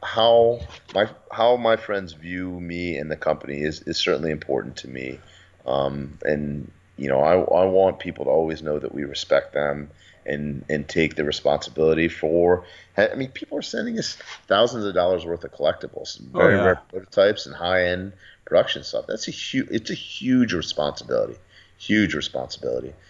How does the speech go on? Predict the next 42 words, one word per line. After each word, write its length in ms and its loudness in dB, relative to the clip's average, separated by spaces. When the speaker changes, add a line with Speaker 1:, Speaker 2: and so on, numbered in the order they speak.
Speaker 1:
So 220 2
we 120 4
take 280 0
it 60 2
very 220 4
seriously. 540 -2
Speaker 2:
Well, 120 10
you 120 12
know 120 2
what 180 4
else, 260 2
man? 220 0
It 100 -2
also 240 -2
gave 200 -2
you 80 -2
the 120 0
opportunity. 500 -2
I 120 2
always 240 4
pitch 280 2
it 120 -8
to 80 -2
everybody. 480 -4
I 80 -10
say, 160 -10
"You 80 -10
gotta 320 2
go 160 -4
down 220 -4
to 60 -4
Mexico 460 -6
for 140 -14
one 200 -6
of 60 -8
these 180 -8
shows 360 -8
'cause 180 -16
it's 140 -20
a 40 -14
great 360 -8
time. 380 -14